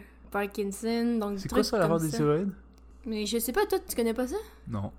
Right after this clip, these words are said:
Speaker 1: Non, tu connais personne qui a ça ?
Speaker 2: Ah oui, j'ai une amie qui, qui a ça. Je pense que c'est quelque chose dans,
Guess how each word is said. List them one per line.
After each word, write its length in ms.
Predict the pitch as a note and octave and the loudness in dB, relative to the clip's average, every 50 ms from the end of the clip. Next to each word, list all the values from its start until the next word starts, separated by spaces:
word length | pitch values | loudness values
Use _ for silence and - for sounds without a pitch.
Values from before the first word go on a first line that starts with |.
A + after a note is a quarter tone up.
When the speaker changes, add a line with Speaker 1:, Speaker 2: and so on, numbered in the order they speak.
| - - - - - - - - - - - | -20 -20 -20 -20 -20 -20 -20 -20 -20 -14 -8
Speaker 1:
Non, 160 | A3 A3+ C4 | -4 -4 -4
tu 80 | B3+ - | -4 -2
connais 160 | A#3 G#3 G#3 | -4 -4 -2
personne 320 | A3 A3 G#3+ B3+ C#4 C#4 | -2 -2 0 2 0 0
qui 120 | C4 - A3 | 2 0 -2
a 40 | |
ça ? 120 | A3 C4 D4+ F4 - - - - - - - - - | -2 -2 -4 -4 -4 -14 -20 -20 -20 -20 -16 -2 0
Speaker 2:
Ah 80 | F3+ | 2
oui, 220 | G#3+ A3 A3 G3+ D3 | 2 2 2 2 0
j'ai 380 | A2+ A#2 B2 B2 A#2+ A#2+ - - | 0 0 -2 -2 -2 -4 -4 -4
une 180 | C3+ C3 A#2+ | -4 -4 -2
amie 260 | A2+ A2 A#2 C#3 E3 D#3+ | -2 -2 -4 -4 -6 -8
qui, 320 | - - G2+ G2 F#2+ F2+ | -8 -8 -6 -6 -6 -6
qui 160 | - - - | -10 -8 -8
a 60 | G2 | -6
ça. 400 | F#2+ - - - C3+ C#3+ D3 C3+ B2 | -6 -6 -6 -4 -2 -2 -4 -6 -8
Je 100 | - - - | -12 -8 -4
pense 240 | E3+ F#3 F3+ F3 | -2 -2 -2 -2
que 80 | - A#2+ | -6 -8
c'est 400 | - - - A2+ G#2+ G#2+ G#2+ G2+ | -8 -6 -6 -4 -4 -4 -6 -6
quelque 140 | - G#2+ - | -8 -12 -12
chose 340 | - - C3+ D3 D3 C3 A#2 | -6 -6 -4 -4 -4 -4 -4
dans, 460 | G#2+ G2+ G2 G2 F#2 F#2 F#2 F#2+ F#2 | -2 -2 -2 -2 -4 -6 -8 -10 -12